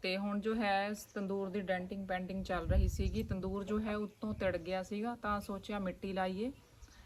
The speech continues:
ਤੇ ਹੁਣ ਤਾਂ ਗਰਮੀਆਂ ਜੋ ਹੈ ਤੰਦੂਰ 'ਤੇ ਆਪਾਂ ਕੋਈ ਨਾ ਕੋਈ ਚੀਜ਼ ਜੋ ਹੈ ਰੈਸਿਪੀ ਤੁਹਾਡੇ ਨਾਲ ਜ਼ਰੂਰ ਸ਼ੇਅਰ ਕਰਾਂਗੇ। ਤੇ ਸਭ ਤੋਂ ਪਹਿਲਾਂ ਮੈਂ ਮਿੱਟੀ ਲਾਤੀ ਤੇ ਹੁਣ ਜੋ ਹੈ ਅੰਦਰ ਜੋ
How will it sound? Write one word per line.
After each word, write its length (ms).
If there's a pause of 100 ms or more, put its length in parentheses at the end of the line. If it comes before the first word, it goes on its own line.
(320)
ਤੇ 120
ਹੁਣ 200
ਤਾਂ 160
ਗਰਮੀਆਂ 400
ਜੋ 160
ਹੈ 80
ਤੰਦੂਰ 380
'ਤੇ 140
ਆਪਾਂ 260
ਕੋਈ 240
ਨਾ 80
ਕੋਈ 180
ਚੀਜ਼ 260
ਜੋ 160
ਹੈ 200
ਰੈਸਿਪੀ 380
ਤੁਹਾਡੇ 280
ਨਾਲ 160
ਜ਼ਰੂਰ 280
ਸ਼ੇਅਰ 300
ਕਰਾਂਗੇ। 520 (540)
ਤੇ 140
ਸਭ 160
ਤੋਂ 160
ਪਹਿਲਾਂ 200
ਮੈਂ 100
ਮਿੱਟੀ 320
ਲਾਤੀ 420
ਤੇ 220
ਹੁਣ 380
ਜੋ 180
ਹੈ 260
ਅੰਦਰ 320
ਜੋ 240